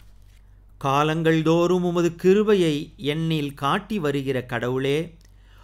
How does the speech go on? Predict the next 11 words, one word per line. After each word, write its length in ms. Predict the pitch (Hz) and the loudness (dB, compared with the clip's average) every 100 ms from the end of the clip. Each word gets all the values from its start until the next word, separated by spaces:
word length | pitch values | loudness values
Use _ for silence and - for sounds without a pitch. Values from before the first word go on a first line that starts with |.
| - - | -16 0
உம்மை 420 | 190 208 196 185 | 2 4 4 4
நன்றியுடன் 880 | 160 160 185 233 214 180 170 160 | 2 2 2 2 4 2 0 -2
வாழ்த்துகிறேன். 760 | 123 139 151 156 120 120 107 95 - - - - - | -2 -2 -2 -6 -4 -4 -4 -6 -14 -20 -20 -20 -10
உமது 340 | 131 135 151 143 | -4 -2 0 0
வார்த்தையின் 680 | 139 180 220 226 196 196 | 0 0 0 -2 0 0
மூலம் 440 | 175 165 160 151 143 | 0 0 0 -2 -4
எனது 320 | 139 139 127 | -4 -4 -4
வாழ்விலும் 720 | 117 127 143 143 156 185 196 - - - - | -2 0 0 0 0 -2 -4 -14 -20 -20 -10
உமது 320 | 156 196 185 | 0 2 2
செயல்பாடுகளை 1080 | 170 190 202 277 220 180 165 147 139 127 135 | 2 2 4 2 2 0 0 0 0 0 -2
உணருகிறேன். 800 | - 120 139 196 190 120 110 101 | -6 -4 -2 2 2 0 -4 -8